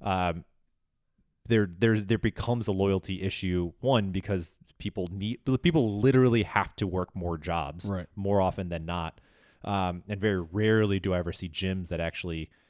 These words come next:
Speaker 1: have some sort of pay structure or some sort of setup that allows the coaches to make a, you know, a, a semi decent living while also,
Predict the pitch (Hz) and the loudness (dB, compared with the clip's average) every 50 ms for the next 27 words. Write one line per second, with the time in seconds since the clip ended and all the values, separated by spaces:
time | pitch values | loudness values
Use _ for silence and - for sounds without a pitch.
0 | _ _ _ _ _ _ - 95 90 95 92 92 90 - 107 98 - 110 101 87 | _ _ _ _ _ _ -14 -6 -2 -2 -2 -2 -2 -4 -8 -6 -2 -2 -2 -2
1 | 85 78 - - - 98 101 98 - - - 85 82 - - - 90 90 87 82 | -2 -6 -8 -6 -4 -2 -2 -2 -2 -2 -2 -4 -4 -4 -6 -4 -4 -4 -4 -4
2 | - 92 90 90 87 87 87 85 - - 95 82 - 101 90 80 76 - - - | -6 -6 -4 -2 -2 -2 -2 -4 -6 -8 -10 -8 -6 -6 -6 -6 -6 -8 -6 -4
3 | 101 95 90 85 - - 87 82 80 80 80 82 80 82 85 85 85 85 82 - | -4 -2 -2 -4 -4 -4 -6 -4 -4 -6 -4 -4 -4 -2 -2 -2 -4 -4 -6 -8
4 | - - _ _ _ _ _ _ _ _ 104 98 - - 110 104 - 101 92 - | -12 -14 _ _ _ _ _ _ _ _ -6 -6 -4 -4 -4 -2 -2 -4 -6 -4
5 | - 95 85 80 82 - _ _ 92 90 92 92 90 - - 95 82 82 80 82 | -6 -6 -4 -6 -6 -10 _ _ -10 -6 -4 -4 -4 -4 -6 -6 -4 -4 -6 -8
6 | - _ _ _ _ _ _ _ _ _ _ _ _ _ _ _ _ _ _ _ | -10 _ _ _ _ _ _ _ _ _ _ _ _ _ _ _ _ _ _ _
7 | _ _ _ _ - 208 180 151 135 113 - - 110 104 87 _ - 120 110 - | _ _ _ _ -20 -12 -2 0 0 2 2 0 -2 -6 -6 _ -8 -6 -4 -4
8 | - - - 117 113 107 101 98 90 - _ - 104 101 - 110 98 82 82 90 | -4 -2 -2 0 0 0 0 -2 -4 -6 _ -6 -6 -4 -4 -6 -6 -6 -6 -6
9 | 90 104 110 117 120 - _ _ _ 98 98 95 - - _ - 104 107 104 104 | -4 -4 -4 -4 -6 -10 _ _ _ -2 -2 -2 -2 -4 _ -4 -2 -2 -2 -2
10 | - - 104 87 85 85 85 - | -2 -4 -4 -4 -4 -6 -8 -10